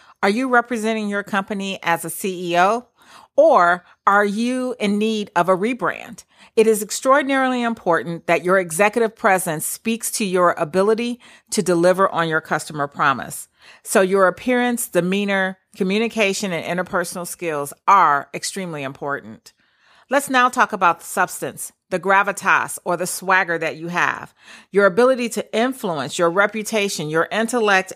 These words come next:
and your expertise as you walk into a room, interact with your customers and prospects should demonstrate your confidence in your ability to deliver on your customer promise, and more importantly,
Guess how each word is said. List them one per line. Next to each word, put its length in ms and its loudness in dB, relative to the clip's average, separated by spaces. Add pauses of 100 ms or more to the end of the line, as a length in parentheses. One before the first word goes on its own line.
and 160 2
your 160 2
expertise 880 -4
as 240 2
you 80 -2
walk 320 2
into 320 -4
a 60 0
room, 420 -2 (420)
interact 540 2
with 140 -6
your 100 0
customers 560 -4
and 100 -2
prospects 640 0
should 220 -2
demonstrate 580 0
your 120 -2
confidence 640 0
in 180 -8
your 180 4
ability 580 0
to 140 -6
deliver 720 0 (400)
on 220 4
your 100 0
customer 460 -2
promise, 560 0
and 120 2
more 220 4
importantly, 640 -2